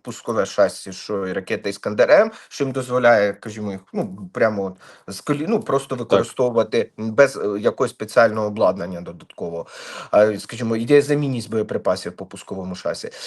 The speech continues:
Speaker 1: І, е, враховуючи, м, дані розвідки, що росіяни якраз робили, ну, ставку на те, що так, буде масована атака дронів, але основне ураження буде здійснюватись якраз масованим використанням балістичних ракет.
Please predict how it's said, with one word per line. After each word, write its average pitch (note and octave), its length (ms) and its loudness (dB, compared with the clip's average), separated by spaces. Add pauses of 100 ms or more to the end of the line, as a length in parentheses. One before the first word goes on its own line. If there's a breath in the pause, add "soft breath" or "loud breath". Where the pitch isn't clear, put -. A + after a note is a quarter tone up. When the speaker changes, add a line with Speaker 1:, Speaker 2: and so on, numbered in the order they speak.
(260 loud breath)
Speaker 1:
І, E3+ 160 0
е, D3 220 8
враховуючи, D#3+ 680 0
м, B2+ 480 -2
дані C#3+ 280 4
розвідки, G3+ 480 0
що C#3 360 2
росіяни E3 520 2
якраз D3 400 4
робили, C#3 420 0
ну, D3 160 -4
ставку E3+ 400 4
на C3+ 120 -4
те, - 140 -2
що - 160 -6
так, G#2+ 200 6
буде C3+ 180 -4
масована C3 420 -2
атака C3 320 0
дронів, G3+ 420 2
але C#3 160 4
основне D3 400 -2
ураження E3+ 560 4
буде C3 320 -8
здійснюватись C3+ 800 -8
якраз A#2 560 4
масованим A#2+ 560 -4
використанням G#2+ 640 -6
балістичних G#2+ 640 -10
ракет. - 340 -12